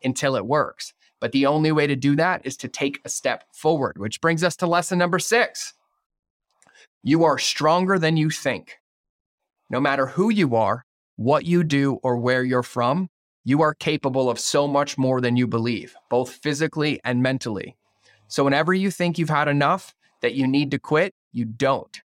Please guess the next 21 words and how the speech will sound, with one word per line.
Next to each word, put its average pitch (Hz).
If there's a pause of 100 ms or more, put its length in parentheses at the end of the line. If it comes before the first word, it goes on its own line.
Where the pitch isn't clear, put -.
(220)
Keep 147
pushing. - (580)
I've 165
learned 180 (420)
through 147
being 151
in 160
the 151
Marine 147
Corps 135
for 131
thirteen 139
years, 127
through 117
going 131
through 117
boot 139
camp 139
and 110
combat 143
deployments, 143